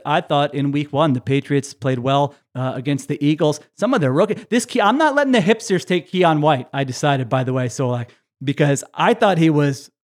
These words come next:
phenomenal in this game. And I know the hipsters are gonna try to claim him as this, like, under the radar guy who, no, you didn't discover him.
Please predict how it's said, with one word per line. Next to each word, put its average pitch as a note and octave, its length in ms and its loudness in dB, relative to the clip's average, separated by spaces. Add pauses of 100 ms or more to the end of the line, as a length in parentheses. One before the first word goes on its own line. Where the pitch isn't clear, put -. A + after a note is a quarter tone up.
phenomenal G3+ 520 4
in G3+ 120 2
this F#3+ 160 -2
game. F#3+ 260 4
And D#3+ 80 2
I D3 60 2
know F3 240 4
the F#3 100 4
hipsters F3+ 360 0
are E3+ 60 -2
gonna E3 160 -4
try E3 180 0
to D#3 60 0
claim E3+ 340 0
him E3 200 2 (180)
as C#3+ 140 -4
this, D3 160 -10
like, C3+ 160 -10
under D#3+ 260 -2
the D3 100 -2
radar D3+ 440 2
guy D#3 340 2 (180)
who, D3+ 200 -4
no, E3+ 280 0
you G3+ 220 -2
didn't D#4+ 160 0
discover G3+ 540 2
him. F#3+ 180 2